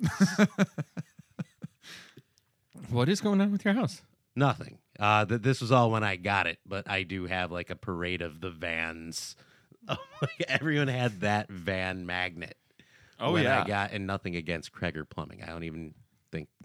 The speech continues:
Speaker 2: I've ever used them. I have your magnet, though. Thank you. Uh, it's, it's, it's holding up a receipt for something. <laughs>
Speaker 1: Shoulda called Krager.
Speaker 2: <laughs> Yeah.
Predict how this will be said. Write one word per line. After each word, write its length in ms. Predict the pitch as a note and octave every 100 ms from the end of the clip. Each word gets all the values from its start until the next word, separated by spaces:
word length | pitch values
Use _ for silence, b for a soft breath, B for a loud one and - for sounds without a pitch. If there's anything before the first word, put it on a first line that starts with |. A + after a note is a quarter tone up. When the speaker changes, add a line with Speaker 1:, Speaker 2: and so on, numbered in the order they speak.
| E2
Speaker 2:
I've 140 | E2
ever 200 | D#2+ C2+
used 280 | C2+ G#1+ -
them. 180 | B1+ B1+ -
I 180 | - F2 D#2+
have 180 | F#2 F2
your 120 | -
magnet, 340 | D#2+ D#2+ - -
though. 160 | - - -
Thank 240 | F2+ -
you. 100 | - - b b b b - G2
Uh, 320 | F#2+ F#2 F2+ F#2
it's, 240 | F#2+ D#2+
it's, 220 | - F#2 -
it's 200 | G2+ -
holding 340 | F#2 E2+ E2+
up 160 | D#2+ -
a 100 | E2+
receipt 420 | E2 E2 - F2
for 180 | - -
something. 540 | D#2 - C#2+ - - F#2+ B B B B -
<laughs> 680 | - - - - - - D#3
Speaker 1:
Shoulda 300 | - B2 A2+
called 260 | G2 A#2 A2
Krager. 460 | C3 C3+ A2 E3+
Speaker 2:
<laughs> 40 | -
Yeah. 180 | G2+